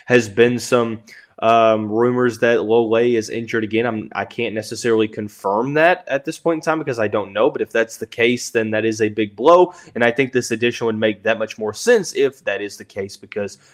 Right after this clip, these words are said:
you know, you go out and you address depth. Although I think that Louisville's done that, I do think that with one of the remaining scholarships, it does make sense to go after a defensive lineman because you did a great job in the Flyville class.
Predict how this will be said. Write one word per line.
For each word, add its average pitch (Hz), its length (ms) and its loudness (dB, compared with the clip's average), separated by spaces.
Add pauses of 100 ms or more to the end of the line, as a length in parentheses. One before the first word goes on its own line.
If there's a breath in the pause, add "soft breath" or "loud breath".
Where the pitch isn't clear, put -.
(160 soft breath)
you 107 100 -4
know, 98 100 0
you 95 260 -4
go 101 220 2
out 98 140 6
and 95 80 -8
you 95 80 -2
address 92 420 -2
depth. 120 400 2
Although 104 260 2
I 98 60 0
think 107 220 -8
that 87 120 -4
Louisville's 95 420 -6
done 226 280 4
that, 110 320 2 (440 loud breath)
I 117 120 6
do 135 240 -2
think 135 240 0
that 127 80 0
with 127 240 -2
one 151 160 2
of 151 60 4
the 131 80 2
remaining 117 400 0
scholarships, 135 640 2
it 254 160 -2
does 302 260 4
make 202 220 -2
sense 156 380 0
to 156 100 -2
go 127 300 0
after 110 480 -2 (340 soft breath)
a 131 80 0
defensive 117 640 -6
lineman 101 380 -2
because 113 600 -2 (800)
you 170 200 -4
did 254 120 -2
a 247 60 0
great 165 260 4
job 123 260 4
in 123 100 -6
the 113 40 -8
Flyville 98 460 -6
class. - 400 -18